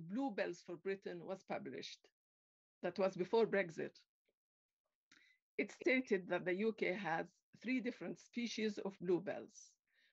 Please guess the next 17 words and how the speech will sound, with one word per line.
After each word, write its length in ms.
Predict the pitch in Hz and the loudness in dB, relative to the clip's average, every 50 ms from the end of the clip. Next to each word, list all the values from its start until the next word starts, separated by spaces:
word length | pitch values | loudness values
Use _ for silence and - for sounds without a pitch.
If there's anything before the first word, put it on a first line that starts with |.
| _ _ | _ _
but 160 | 170 170 - - | -6 -6 -2 2
only 260 | - 262 254 214 196 185 | 4 4 6 6 4 4
one 260 | 180 196 226 247 233 | 4 4 4 4 2
of 180 | 233 220 208 | 0 -2 -2
them 260 | - 196 233 294 262 - _ | -2 -2 0 0 -2 -2 _
is 180 | 196 196 - - - | -6 -6 -6 -6 -8
indigenous. 800 | 180 160 156 156 165 - - 151 139 - - - - - - _ _ _ _ _ _ _ _ - - _ _ _ _ | -6 -6 -4 -6 -6 -6 -6 -10 -10 -10 -12 -16 -18 -20 -20 _ _ _ _ _ _ _ _ -20 -20 _ _ _ _
The 80 | - 185 | -2 0
distincti-, 640 | 170 214 214 - _ 294 285 330 294 - 269 - - - _ _ | 0 0 -2 0 _ 2 2 2 2 2 2 0 0 -4 _ _
distinctiveness 1080 | - 233 - - _ - 269 262 254 233 - - 247 175 143 151 151 143 151 - - _ _ | -8 -8 -8 -8 _ 0 4 4 4 4 4 0 -4 -2 -2 -2 -6 -6 -6 -10 -18 _ _
of 220 | 175 175 170 - | 0 0 0 0
native 500 | - 196 226 233 214 - - 160 156 165 | 2 4 4 4 4 2 -2 -6 -4 -4
bluebells 520 | 175 214 233 220 190 - 143 123 139 - _ _ | -4 0 2 2 0 0 -4 -6 -6 -10 _ _
could 180 | - 240 196 180 | -4 -4 -4 -2
be 180 | 220 220 208 - | -2 -4 -2 -2
at 200 | - 196 196 - - | -2 -4 -2 0 0
risk 340 | 262 285 - - - _ | 0 0 0 -6 -18 _